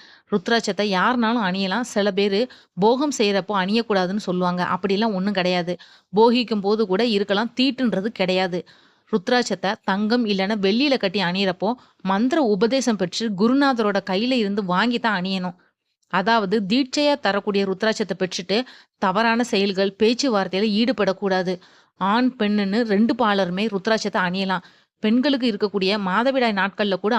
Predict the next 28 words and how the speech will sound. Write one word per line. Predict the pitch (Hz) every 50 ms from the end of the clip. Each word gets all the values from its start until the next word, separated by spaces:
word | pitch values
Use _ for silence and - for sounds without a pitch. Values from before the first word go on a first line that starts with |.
| 196
அணியலாம். | 180 190 196 190 185 202 254 254 - - - _ -
அது | 185 202 202 269
ஒன்றும் | 247 226 190 170 226 240 - -
குரோதம் | 226 226 247 262 226 247 247 -
கிடையாது. | 202 180 180 180 180 175 175 180 175 - _ _ _ _ -
வட | 180 190 196 214 269
இந்திய | 294 285 254 233 240 226
பெண்கள் | 226 220 202 208 196 202 202 -
கூட | 208 208 226 233 -
சில | 226 196 196
பேரு | 180 190 196 196 196 220 - -
தலையில | 180 175 202 254 285 277
போடுற | 240 - 208 202 190 196 202 -
கிளிப்புகள்ல | - 233 - - 294 277 285 247 226 208 185 -
கூட | 185 180 196 240 247 - - - _ _
ருத்ராட்சத்தை | - 220 214 - 320 320 320 320 - 220 - 226
வச்சிருக்கிறாங்க. | 220 190 - - 202 175 - - 190 190 185 185 180 175 - - _ _ _ _ _ _ -
ரத்த | - 190 190 190 - 247
அழுத்தத்தை | 202 196 220 202 - 214 - 208
கட்டுப்படுத்தக்கூடிய | - 202 185 - 269 240 247 202 - 202 208 202 202
சக்தியும் | 175 - 196 180 - - 226 202 208 214 202 185
மன | 180 190 233 269
அழுத்தத்தை | 254 214 208 208 - - 202 - 208 -
குறைக்கிற | - 220 233 262 247 254 220 202
சக்தியும் | - 190 - _ - 202 214 226 214
இந்த | 202 196 190
ருத்ராட்சத்துக்கு | 180 190 190 - 240 254 240 - 202 - 196 190 202 190
உண்டு. | 185 185 175